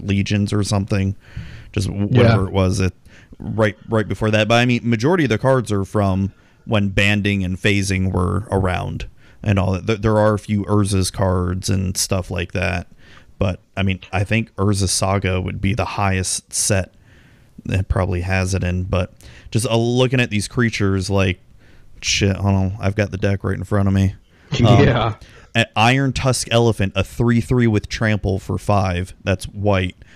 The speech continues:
Speaker 1: Like, that's fucking terrible. Oh, here we go.
Speaker 2: <laughs>
Speaker 1: Um, I'm probably completely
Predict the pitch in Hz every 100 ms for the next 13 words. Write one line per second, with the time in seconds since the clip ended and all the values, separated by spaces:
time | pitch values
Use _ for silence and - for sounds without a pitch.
0 | - _ - 98 92 98 98 - - -
1 | - - 143 120 113 107 110 107 98 98
2 | 98 - - 135 135 156 160 113 110 214
3 | 156 - - - 117 117 110 - - -
4 | - - - - - - - - 120 117
5 | - 135 127 110 - _ _ - _ -
6 | 127 - 135 131 123 120 110